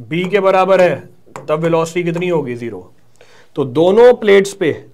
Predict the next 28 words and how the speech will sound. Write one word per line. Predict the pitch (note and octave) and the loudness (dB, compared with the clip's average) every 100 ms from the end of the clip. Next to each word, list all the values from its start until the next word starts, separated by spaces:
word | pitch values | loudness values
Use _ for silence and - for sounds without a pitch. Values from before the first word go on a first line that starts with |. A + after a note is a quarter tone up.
| A2 | -18
दोनों | A2+ D3+ F#3+ G#3 | -6 -2 0 0
plates | F#3+ F#3 F#3 | 0 -2 -2
पे | G3 | -4
वेलोसिटी | F#3+ E3+ E3+ F#3 | 0 -2 -2 -4
कितनी | E3+ F3+ F3+ | -6 -6 -4
आ | |
जाएगी? | D#3+ D3+ C3+ | -2 -2 -4
ज़ीरो | C#3+ D3 | -4 -4
आ | A2+ | -4
जाएगी। | G#2+ G#2+ G#2 | -6 -8 -12
तो | G#2+ C#3 | -10 -6
ये | |
हमारी | D#3 D3+ D3 | -4 -2 -2
boundary | B2+ C3 C3 | -4 -6 -8
condition | G#2+ A2 G#2+ F#2+ | -10 -12 -14 -20
है। | G#2 _ _ | -20 _ _
These | B2 C#3+ C3 | -10 -6 -6
are | A#2 | -8
the | G#2 | -10
boundary | A#2 C#3+ C#3 | -10 -12 -14
conditions। | B2+ A#2+ B2 A#2+ - - - _ _ - _ _ _ _ - | -16 -18 -20 -20 -20 -20 -20 _ _ -20 _ _ _ _ -20
दो | A#2 E3+ | -6 -2
अननोन | E3+ F3+ G3+ G#3+ | 0 0 0 0
है, | A3 - _ _ | -6 -10 _ _
सी | - D#3 | -10 -6
वन, | D#3+ F3 | -4 -4
सी | F3 F3+ | -4 -2
two, | G3+ G3+ | -2 -4